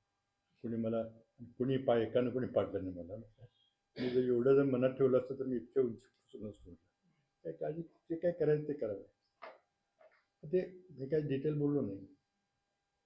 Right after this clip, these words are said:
पण नंतर मग, अ, बंटी पाटलांनी काय बोलले माहिती नाही. शेवटी एक दोन निरोप आले. "आपण एकत्र करूया." म्हटलं, "चांगली गोष्ट आहे, करूया."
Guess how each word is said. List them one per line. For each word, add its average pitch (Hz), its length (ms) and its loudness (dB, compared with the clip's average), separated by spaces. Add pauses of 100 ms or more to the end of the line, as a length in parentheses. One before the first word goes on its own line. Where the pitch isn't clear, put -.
(340)
पण 143 80 -8
नंतर 139 260 -2
मग, 156 300 0
अ, 143 180 4 (920)
बंटी 117 320 -8
पाटलांनी 120 340 -2
काय 120 140 -2
बोलले 110 240 -6
माहिती 107 260 -10
नाही. 135 100 -8
शेवटी 135 480 -4 (280)
एक 127 100 -12
दोन 139 180 0
निरोप 139 280 2
आले. 87 240 -8 (1040)
"आपण 120 240 -6
एकत्र 117 340 -2
करूया." 123 320 2
म्हटलं, 120 200 -6
"चांगली 147 280 -2
गोष्ट 117 240 -4
आहे, 110 100 -8
करूया." 104 260 -6